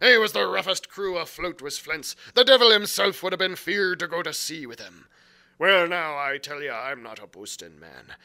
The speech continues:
and ye seen yourself how easy I keep company. But when I was quartermaster, lambs wasn't the word for Flint's old buccaneers. Ah, ye may be sure of yourself in old John's ship.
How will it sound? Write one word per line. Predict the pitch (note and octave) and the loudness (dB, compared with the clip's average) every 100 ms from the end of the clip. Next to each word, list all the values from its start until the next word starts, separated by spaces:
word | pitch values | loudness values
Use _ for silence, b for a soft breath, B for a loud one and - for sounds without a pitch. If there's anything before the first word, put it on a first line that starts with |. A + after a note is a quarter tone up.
| B B | B B
and | G#3 | 4
ye | A#3+ | 4
seen | A3+ - B3+ A3+ | 2 0 -6 -4
yourself | G#3 - G3+ F3 | -4 -2 -2 -2
how | - E3+ E3+ | -2 -2 -2
easy | F3+ F3 D3+ | -8 -12 -10
I | C#3 C3 | -10 -10
keep | - A2+ _ | -14 -20 _
company. | G3+ G3+ D#3 G2 _ b b b | -10 -10 -14 -16 _ b b b
But | D#3 | 0
when | G3+ A#3 | 4 2
I | G#3+ G3+ | 2 0
was | E3+ D3+ | -2 -8
quartermaster, | - D#3+ D3 C3+ A#2+ A2 B2 G#2+ B B | -8 -8 -8 -12 -14 -14 -12 -14 B B
lambs | D3 F#3 A3+ A3 F#3+ F3+ E3 E3 C#3+ | -2 4 6 6 6 4 0 -10 -8
wasn't | E3+ E3+ D#3+ D#3 | -2 -2 -2 -2
the | E3 | -2
word | D#3+ F3+ E3+ C#3+ | -2 -2 -4 -4
for | E3 | -4
Flint's | D3+ - E3+ F3+ C#3+ D3+ | -4 -4 -4 -4 -8 -8
old | D#3+ E3+ D#3+ C#3+ | -6 -6 -8 -6
buccaneers. | D3+ D3 C#3+ D3+ D#3+ F3 C#3+ b b b _ | -6 -6 -8 -6 -4 -4 -8 b b b _
Ah, | G#2 A#2+ D#3+ D#3 D3 | -14 -10 -6 -6 -6
ye | D3 | -8
may | D3 | -10
be | D3 D3 | -10 -8
sure | - D3+ D3 | -8 -6 -8
of | C3+ | -10
yourself | C3 A#2+ C3 B2 G#2 | -12 -12 -14 -14 -16
in | A#2 | -16
old | A#2 A2 A2 G2 | -12 -10 -12 -14
John's | - C3 A2 F#2 E2 D2 | -14 -12 -12 -18 _ -12
ship. | - D#2 _ | -12 -12 _